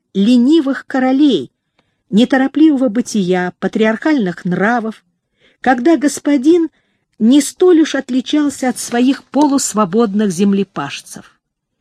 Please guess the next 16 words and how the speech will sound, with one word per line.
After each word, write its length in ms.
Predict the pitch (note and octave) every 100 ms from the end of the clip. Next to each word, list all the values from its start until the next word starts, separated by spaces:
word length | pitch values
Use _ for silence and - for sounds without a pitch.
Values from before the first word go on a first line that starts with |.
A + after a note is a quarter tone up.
| _ _ _ -
За 240 | E3+ A3
Робертинами 840 | G#3 G3+ G3+ - C#4+ D4 F#3+ C#3+
стояло 640 | D3 - G3 A3+ C4 A#3+ - _ _ _ _ -
возникающее 1040 | F3+ F#3 G3 G3+ A#3 A#3+ A3+ - A#3 A3+
рыцарство 760 | C#4 C#4 E3+ - - - A#2+ - _ _ _ _
с 100 | -
его 200 | F#3+ G#3+
жестокостью, 960 | G#3 G3+ - C4+ C4 F3 - - C3+ -
алчностью, 840 | A3 B3+ A3+ - D#3 - - - B2 _ _ -
высокомерием, 1000 | D#3+ A#3 A#3+ - A3 A3+ D4 G#3 D3 - _ _ _ _ -
с 140 | -
его 220 | G#3 B3
религией 600 | C4 B3+ D4 A#3 C4+ B3+
войны 560 | G3+ A3 G#3+ A3+ D#4 -
и 100 | C4
грабежа. 640 | G#3+ A#3+ G3 A3 E3+ D#3